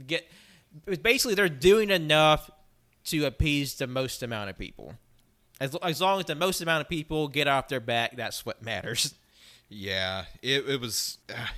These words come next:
Speaker 2: it's just not a good movie. And it just, it feels like the first act of a movie, 'cause I remember we got to the end and I was like,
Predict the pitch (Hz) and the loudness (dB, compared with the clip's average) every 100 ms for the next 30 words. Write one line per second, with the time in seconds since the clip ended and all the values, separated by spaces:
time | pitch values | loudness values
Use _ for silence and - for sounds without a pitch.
0 | - _ _ _ 143 151 233 226 233 254 | -14 _ _ _ -8 -2 0 2 4 4
1 | 226 214 196 220 226 139 104 - _ _ | 4 0 0 -6 -4 -6 -8 -14 _ _
2 | 165 202 180 254 - 196 185 247 277 214 | -4 -2 0 0 0 -2 -4 -2 0 0
3 | 170 143 139 - 151 165 - - 113 123 | 0 -4 -6 0 0 0 -2 0 2 0
4 | - 160 175 180 202 202 196 190 - - | -2 -4 -2 -2 -2 -4 -8 -8 -12 -20
5 | - 165 165 170 180 226 196 165 156 131 | -8 0 2 2 2 0 0 -2 -4 0
6 | 156 202 - 151 143 160 165 135 120 117 | 2 2 0 -2 -2 0 0 0 0 -2
7 | 113 101 | -4 -4